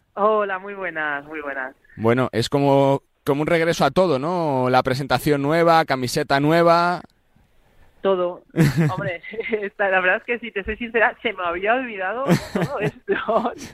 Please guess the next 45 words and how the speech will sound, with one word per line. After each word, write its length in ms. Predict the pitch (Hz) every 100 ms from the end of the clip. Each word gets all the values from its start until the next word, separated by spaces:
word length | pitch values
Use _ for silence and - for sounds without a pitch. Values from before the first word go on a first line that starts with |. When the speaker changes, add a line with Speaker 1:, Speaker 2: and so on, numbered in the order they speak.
| - - - - -
Speaker 1:
Y 80 | 202
me 60 |
he 20 |
dado 100 | 220
cuenta 260 | 240 226 254
que 80 | 190
lo 60 |
echaba 240 | 151 175 180
hasta 140 | 190
un 80 | 170
poquito 320 | 165 147 156
de 160 | 151 151
menos, 280 | 147 143 143
un 60 | 143
poquito 260 | 147 143
de 120 | 147 143
menos. 220 | 143 143 _ -
Speaker 2:
Sí. 200 | - -
Speaker 1:
Nada, 440 | 160 156 147 139 - -
muy 220 | 170 160
bien. 260 | 147 147 139 -
Está 200 | - 185
siendo 180 | 180 214
un 100 | 220
regreso 680 | 202 190 190 214 208 196 175
muy 120 | 165
emotivo 540 | 175 190 160 160 151 - - - -
y 320 | 165 165 160
con 160 | 160 156
muchas 280 | 170 180
ganas. 300 | 165 151 143 - - -
Speaker 2:
En, 400 | - 107 107 104 -
en 240 | 110 107
lo 80 | 107
personal, 680 | 120 110 123 135 151 151 - _
una 260 | 143 147 143
ya 140 | 147
nota 280 | 151 151 139 - _ _ _
que 80 | 147
era 100 | 147
el 60 |
momento 540 | 151 143 147 143 143 139
de 80 | 135
regresar, 600 | 135 135 127 170 151 104
que, 440 | 117 110 113